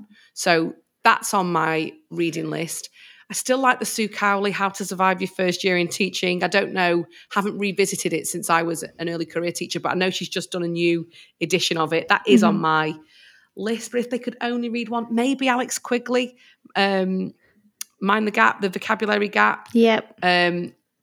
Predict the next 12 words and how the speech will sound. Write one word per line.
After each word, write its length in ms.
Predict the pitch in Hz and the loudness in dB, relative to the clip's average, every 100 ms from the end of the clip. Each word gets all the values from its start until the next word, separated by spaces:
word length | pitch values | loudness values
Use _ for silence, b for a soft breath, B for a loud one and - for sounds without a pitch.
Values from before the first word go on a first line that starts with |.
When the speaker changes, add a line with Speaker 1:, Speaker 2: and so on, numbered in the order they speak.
| - | -14
Speaker 1:
probably 580 | - - 269 240 233 208 | -4 4 4 4 0 -2
that, 420 | 180 190 170 - - | 2 2 2 -2 -4
because 640 | 185 - 175 170 - - _ - | -2 0 2 0 -4 -10 _ -10
particularly 460 | - 240 - 214 202 | -4 -2 0 0 0
in 100 | 196 | 0
my 240 | 190 190 | 0 0
context, 800 | - 208 190 - - - - - b b b - | -2 -4 -2 -4 -4 -10 -12 -14 b b b -4
um, 600 | 170 160 156 160 156 156 _ _ _ _ _ _ 170 | 0 2 0 0 -4 -10 _ _ _ _ _ _ -6
the 100 | 185 | 2
word 280 | 196 185 | 4 2
gap 220 | 180 175 170 | 0 -2 -2
is, 300 | 151 - | -4 -6